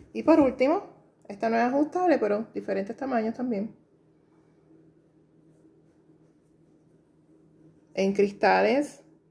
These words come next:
con piedras, hermosísima esta sortija. Estas se-, son las que se le dicen cocktail rings. Hermosísima. Y hoy yo voy a postear una foto con la vestimenta de hoy. Este traje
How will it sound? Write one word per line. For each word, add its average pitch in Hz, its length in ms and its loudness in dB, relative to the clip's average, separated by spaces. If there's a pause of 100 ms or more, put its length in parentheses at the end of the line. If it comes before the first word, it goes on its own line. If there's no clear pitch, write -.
(120)
con 190 240 -8
piedras, 185 520 0
hermosísima 160 880 -4
esta 156 160 -14
sortija. - 500 -12 (320)
Estas 202 220 0
se-, 220 240 4
son 220 160 4
las 226 120 0
que 226 120 -2
se 202 320 4
le 196 100 4
dicen 208 340 0
cocktail 202 520 -2
rings. 175 420 -4 (880)
Hermosísima. 202 840 0 (600)
Y 233 180 8
hoy 247 480 4
yo 220 340 2
voy 226 140 2
a 240 80 2
postear 247 260 0
una 233 160 2
foto 240 540 -2 (420)
con 220 240 4
la 208 80 4
vestimenta 208 600 2
de 214 100 4
hoy. 202 280 4
Este 240 280 -4
traje 262 580 0